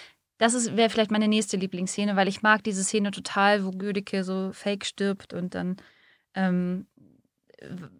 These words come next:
ja, haben die beiden irgendwie diese, diesen Dialog, „Ist das der Himmel?“ So, ähm,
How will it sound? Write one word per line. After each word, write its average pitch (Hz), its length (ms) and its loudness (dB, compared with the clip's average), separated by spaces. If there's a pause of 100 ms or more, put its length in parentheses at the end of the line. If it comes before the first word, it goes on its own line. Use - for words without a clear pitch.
ja, 175 320 2
haben 190 160 4
die 190 120 0
beiden 185 340 4
irgendwie 185 480 -2
diese, 180 760 -4
diesen 190 280 -10
Dialog, 190 340 -2
„Ist - 140 -4
das 190 120 0
der 190 120 0
Himmel?“ 254 400 8 (420)
So, 226 320 0 (100)
ähm, 190 420 4